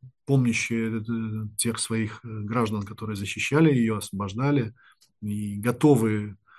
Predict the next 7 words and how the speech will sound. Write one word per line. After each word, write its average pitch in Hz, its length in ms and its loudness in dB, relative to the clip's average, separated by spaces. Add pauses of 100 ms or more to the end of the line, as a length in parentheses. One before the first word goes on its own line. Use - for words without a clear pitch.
(420)
э, 101 180 -4
вспоминать 117 640 2
это, 110 240 -4
и 101 200 -2
готовы 107 360 -4
приходить 113 680 -4
и 104 560 -4